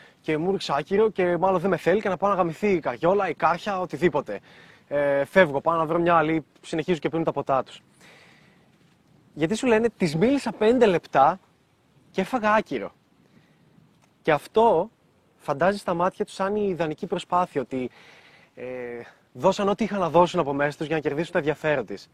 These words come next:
Και είναι πραγματικά ηλίθιο, είναι παρανοϊκό. Και δες γιατί, δες πώς μοιάζει το πεντάλεπτο πέσιμο. Μπαίνεις σε ένα κλαμπ, μιλάς σε πενήντα γυναίκες, στις οποίες αφιερώνεις maximum πέντε λεπτά, και από αυτές τις πενήντα σου τυχαίνει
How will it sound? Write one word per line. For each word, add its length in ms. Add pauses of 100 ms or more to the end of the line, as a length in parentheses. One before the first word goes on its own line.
(180)
Και 80
είναι 80
πραγματικά 440
ηλίθιο, 520
είναι 120
παρανοϊκό. 720
Και 200
δες 180
γιατί, 360
δες 180
πώς 160
μοιάζει 440
το 100
πεντάλεπτο 480
πέσιμο. 600 (540)
Μπαίνεις 300
σε 80
ένα 120
κλαμπ, 420 (420)
μιλάς 380
σε 120
πενήντα 400
γυναίκες, 680 (100)
στις 120
οποίες 260
αφιερώνεις 500
maximum 420
πέντε 200
λεπτά, 420 (640)
και 220
από 200
αυτές 160
τις 80
πενήντα 440
σου 140
τυχαίνει 480